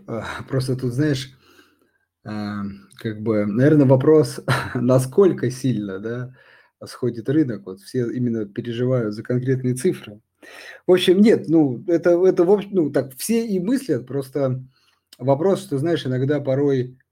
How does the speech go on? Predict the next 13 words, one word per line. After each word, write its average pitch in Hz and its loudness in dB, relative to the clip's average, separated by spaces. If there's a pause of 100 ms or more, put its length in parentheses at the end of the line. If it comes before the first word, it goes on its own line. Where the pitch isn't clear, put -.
(160)
просто 143 -4
вот 139 0
это 127 -2
ожидание 131 -2
<laughs> - -14
может 131 -2
загнать 127 -2
рынок 120 -4 (100)
ниже, 123 -6
потому 104 -18
что - -20
просто, - -16
ну, 98 -16